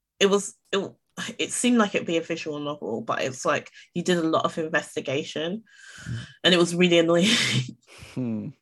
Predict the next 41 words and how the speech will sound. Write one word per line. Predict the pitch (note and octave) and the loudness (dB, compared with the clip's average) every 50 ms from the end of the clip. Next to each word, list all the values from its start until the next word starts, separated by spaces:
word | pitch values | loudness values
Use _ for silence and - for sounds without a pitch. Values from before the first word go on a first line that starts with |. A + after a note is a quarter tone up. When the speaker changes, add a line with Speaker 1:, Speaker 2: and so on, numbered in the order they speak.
| _ _ _ _ | _ _ _ _
Speaker 1:
Yeah. | F#3+ F#3 D3 G2+ - - - _ _ _ _ - | -6 -4 -4 -4 -4 -6 -10 _ _ _ _ -10
Speaker 2:
Hmm. | A3+ G#3+ F3 C#3 A#2+ A2+ A2 A2+ A2+ - _ _ - - - - - - - - - - | -8 -6 -4 -2 -2 -2 -2 -2 -4 -8 _ _ -20 -20 -20 -20 -20 -16 -14 -12 -2 2
Speaker 3:
Um, | - D3 D3 D3 C#3+ - - _ _ - | 2 2 4 2 0 -4 -6 _ _ -2
I | |
Speaker 2:
I | D3 | 0
Speaker 3:
think | - G3+ G#3 G3+ - _ | 0 0 0 -2 -4 _
there | - C#3+ D3+ | -6 -4 -2
was | D#3 C#3+ D3+ | -2 0 2
a | D#3 D3 | 2 2
suggestion | C#3+ - - D3 D3+ D3 - C#3 B2 | 0 0 -2 -2 -2 -2 -2 -4 -4
in | B2 A#2 | -4 -4
chat | - - C3+ - - | -2 -2 -2 -2 -2
further | - B2 A2+ A2+ A#2 A#2 | -2 -2 0 2 4 4
up, | A#2 - - - _ _ - | 4 4 2 -4 _ _ -2
um, | A2+ A2+ A2 A2 G#2+ | 0 0 2 0 -2
for | G#2 - - A2 | -2 -4 -4 -4
Legend | G#2 G#2+ A2 G#2+ A2 A2+ A2 A#2+ | -2 0 -2 -2 -2 -4 -6 -8
of | A2 | -6
Dragoon, | - A#2+ A2+ - A#2 A2+ A2+ A2 A#2+ D3 F3 G#3 A3 - _ _ _ _ _ _ _ _ - | -6 -8 -6 -2 0 0 0 0 0 -2 -4 -6 -6 -10 _ _ _ _ _ _ _ _ -4
which | - B2 - - - | -2 -2 -2 0 -2
was | A#2+ A2+ A2+ | -2 -2 0
a | A#2 - - - - | -2 -4 -6 -10 -8
sort | - - C3 A#2+ | -6 -4 -2 -2
of | A2 G#2+ | -2 -2
one-off | A2 A#2 A#2+ A#2 A2+ A2+ A2 - _ | 0 0 2 2 2 2 0 -2 _
P | - B2 | -6 -4
S | A#2+ A2+ - - | -4 -4 -4 -4
one | A#2+ A#2 A2 A2 A2 G#2 | -2 0 0 0 0 0
J | - A2 A2+ | 0 0 0
R | G#2+ G#2+ | 0 0
P | - - A2 | -2 -6 -6
G, | F#2+ A2 A2+ A2 G#2+ G#2 G#2 | -2 0 0 0 0 -2 -2
which, | A2 A2 G#2+ - - - _ _ _ _ _ _ | -4 -4 -4 -6 -10 -16 _ _ _ _ _ _
um, | - A#2 A2+ A2 G#2+ A2 G#2+ G#2 G#2 G#2+ - _ _ - | -2 0 0 2 2 2 2 2 0 -2 -4 _ _ 0
I | A#2 A#2 A2+ A#2 A#2 A#2+ A#2 | 2 4 4 4 4 2 2
still | - - - - B2 A#2+ A#2 | -2 -6 -6 -4 -4 -4 -4
haven't | F#3 A#2+ - A2 | -4 -8 -10 -10
played, | - - G#2+ A2 G#2+ A2+ A#2 - - | -8 -6 -4 -2 -2 -2 -4 -6 -6
and | - A2 G#2+ | -6 -4 -2
I | A2 | -2
am | A3 F#3+ E3+ | -2 -4 -4